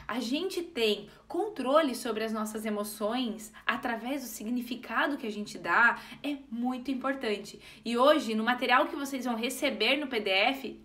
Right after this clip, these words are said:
tem algo relacionado a isso. Então, quem quer o material de P D F precisa estar inscrito na Semana Meta Clara, senão não recebe, tá, gente?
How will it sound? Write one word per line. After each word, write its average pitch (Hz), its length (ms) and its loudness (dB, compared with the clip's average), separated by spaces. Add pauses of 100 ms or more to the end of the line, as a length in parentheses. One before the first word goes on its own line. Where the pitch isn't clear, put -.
tem 269 400 0 (120)
algo 233 260 6
relacionado 247 580 0
a 277 60 0
isso. 214 380 -6 (240)
Então, 240 600 0
quem 339 400 2
quer 247 400 4
o 254 40 4
material 214 440 4
de 196 100 -4
P 214 140 0
D 214 100 2
F 254 380 6
precisa 254 420 -4
estar 262 260 0
inscrito 262 460 -4
na 247 80 -2
Semana 254 320 -2
Meta 247 220 -2
Clara, 214 260 4
senão 226 300 -2
não 226 260 -2
recebe, 247 560 -2
tá, 190 180 0
gente? 208 380 -4